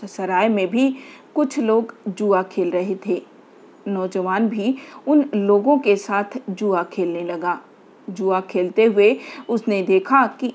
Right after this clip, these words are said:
एक जुआरी बड़ी सफाई से खेल की कौड़ी को मुंह में डाल दूसरी कौड़ी को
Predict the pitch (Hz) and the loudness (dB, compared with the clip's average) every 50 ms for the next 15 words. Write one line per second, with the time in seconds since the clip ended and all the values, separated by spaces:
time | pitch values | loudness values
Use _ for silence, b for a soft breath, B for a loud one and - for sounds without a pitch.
0 | - - 226 254 254 254 226 196 165 - 202 190 185 185 196 214 269 254 - - | -2 0 2 2 2 2 0 -4 -2 -2 0 0 0 2 2 4 4 4 2 0
1 | - - - - - - 214 220 262 254 277 262 262 - 214 196 - 233 190 214 | -10 -20 -20 -18 -10 -4 2 2 4 4 4 2 2 0 -2 -2 0 0 0 0
2 | 254 247 - 226 208 214 214 - - - - - - 214 208 226 240 226 - - | 0 0 2 2 2 2 0 -2 -12 -20 -16 -4 2 4 4 4 4 0 -4 -8
3 | 196 190 - 202 190 190 190 226 240 - - 190 196 247 262 B B B B B | -8 -6 -2 0 0 2 2 0 -2 0 2 2 2 2 0 B B B B B
4 | B B 233 277 294 277 262 240 233 226 202 190 190 180 196 214 233 - - 202 | B B 6 8 8 8 8 6 6 4 4 4 4 4 4 4 2 -2 -6 -6
5 | 185 214 214 196 - 208 208 202 202 - 196 190 190 233 262 254 - 202 196 208 | -2 -2 -4 -2 -2 -4 -6 -4 -2 0 2 2 4 4 2 2 2 2 0 0